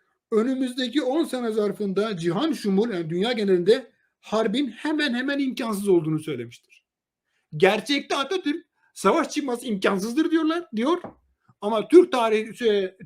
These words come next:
Atatürk'ün söylemi ve demeçleri Kültür Bakanlığı Atatürk'e İkinci Dünya Savaşı'nı anlattırıyor. Atatürk savaş çıkması imkansızdır diyor. Bizimkiler Atatürk'ün savaşı bildiğini, detaylarını anlattırıyorlar. MacArthur'la konuşturuyorlar. "Kehanet gibiydi.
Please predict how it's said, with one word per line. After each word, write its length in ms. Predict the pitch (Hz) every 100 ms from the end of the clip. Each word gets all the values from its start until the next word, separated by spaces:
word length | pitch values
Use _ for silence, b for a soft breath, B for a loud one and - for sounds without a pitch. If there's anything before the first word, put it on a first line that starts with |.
| -
Atatürk'ün 380 | 208 277 294 277
söylemi 340 | 233 214 285
ve 120 | 247
demeçleri 540 | 196 190 180 160 185 202
Kültür 340 | 240 214 320
Bakanlığı 460 | 262 202 208 240 285
Atatürk'e 420 | 214 240 262 226
İkinci 300 | 285 196 233
Dünya 140 | 254 240
Savaşı'nı 260 | 226 208
anlattırıyor. 480 | 233 170 156 110 104 _ _ _ _ _ _ _ -
Atatürk 360 | 190 330 359
savaş 260 | - 254 254
çıkması 260 | 262 233
imkansızdır 540 | 254 247 220 247 254 311
diyor. 180 | 311 339 _ _ _ _ -
Bizimkiler 400 | 196 285 254 277
Atatürk'ün 320 | 214 285 240
savaşı 420 | 240 247 214 240
bildiğini, 600 | 208 196 202 202 202 202 - -
detaylarını 520 | 233 208 196 196 202
anlattırıyorlar. 800 | 196 190 190 202 202 202 208 202 b
MacArthur'la 540 | 220 220 226 220 208 208
konuşturuyorlar. 680 | 202 196 - 208 202 196 196 B _ _
"Kehanet 460 | - 185 196 202 196
gibiydi. 500 | 202 202 190 208